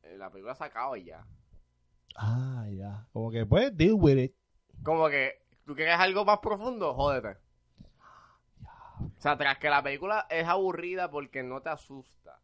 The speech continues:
Speaker 1: Tras que tiene una trama que no tiene un, que no tiene una conclusión efectiva.
Speaker 2: Ujú.
Speaker 1: Tras que las actuaciones, por lo menos la del chamaquito de, de Stranger Things es mala.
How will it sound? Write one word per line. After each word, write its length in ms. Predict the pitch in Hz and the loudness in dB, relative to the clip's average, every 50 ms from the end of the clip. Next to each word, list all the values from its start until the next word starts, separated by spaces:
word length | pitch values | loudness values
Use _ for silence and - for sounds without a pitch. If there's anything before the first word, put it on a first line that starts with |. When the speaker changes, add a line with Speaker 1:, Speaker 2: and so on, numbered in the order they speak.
| _ _ - _ _ _ _ _ _ _ _ _ _ _ _ _ - | _ _ -20 _ _ _ _ _ _ _ _ _ _ _ _ _ -12
Speaker 1:
Tras 240 | 131 135 135 135 | -8 -8 -8 -8
que 140 | - - 139 | -8 -14 -12
tiene 140 | 127 135 143 | -12 -10 -10
una 220 | 156 175 190 196 | -8 -6 -6 -6
trama 420 | 190 196 196 202 202 202 202 190 190 | -6 -6 -6 -6 -4 -4 -6 -6 -6
que 160 | 156 151 139 | -8 -10 -10
no 260 | 139 139 139 143 151 | -10 -10 -10 -10 -10
tiene 180 | - 180 175 185 | -10 -10 -12 -12
un, 120 | 185 170 _ _ _ _ _ | -12 -14 _ _ _ _ _
que 120 | - 143 | -12 -12
no 140 | 135 139 143 | -10 -10 -10
tiene 140 | 147 160 170 | -10 -10 -8
una 140 | 175 180 175 | -8 -6 -6
conclusión 560 | 170 170 156 151 160 147 139 147 156 165 170 | -8 -8 -10 -10 -12 -12 -10 -10 -10 -8 -8
efectiva. 720 | 165 156 - 147 123 - _ _ - 135 131 131 117 - 170 | -8 -6 -6 -6 -6 -8 _ _ -16 -14 -12 -12 -10 -8 -6
Speaker 2:
Ujú. 280 | 170 165 156 170 185 185 _ _ _ _ _ _ _ _ | -4 -4 -4 -6 -8 -12 _ _ _ _ _ _ _ _
Speaker 1:
Tras 200 | - 139 147 143 | -10 -10 -10 -10
que 120 | - 156 143 | -8 -6 -4
las 120 | 139 135 | -4 -4
actuaciones, 520 | 135 135 _ - 135 127 - 147 165 185 | -6 -6 _ -12 -14 -12 -10 -10 -10 -10
por 180 | 180 - 156 143 | -10 -10 -10 -8
lo 80 | 131 123 | -6 -6
menos 200 | 127 143 156 165 | -6 -6 -8 -6
la 160 | 165 147 139 | -4 -4 -4
del 180 | 131 123 120 110 | -4 -6 -10 -10
chamaquito 480 | - 131 117 113 110 110 113 - 143 | -10 -10 -8 -8 -10 -12 -12 -10 -8
de, 460 | 156 160 160 160 160 156 - - - 131 | -8 -6 -6 -6 -8 -8 -10 -12 -18 -18
de 320 | 127 143 143 139 139 135 - 131 | -14 -12 -12 -10 -12 -12 -12 -14
Stranger 320 | 127 - 127 127 143 143 | -16 -16 -14 -14 -14 -14
Things 240 | 127 156 151 147 143 | -16 -18 -18 -18 -16
es 100 | 143 143 | -18 -18
mala. 560 | 135 123 127 143 147 143 127 101 87 85 101 | -14 -8 -4 -4 -2 -2 -2 -4 -8 -10 -14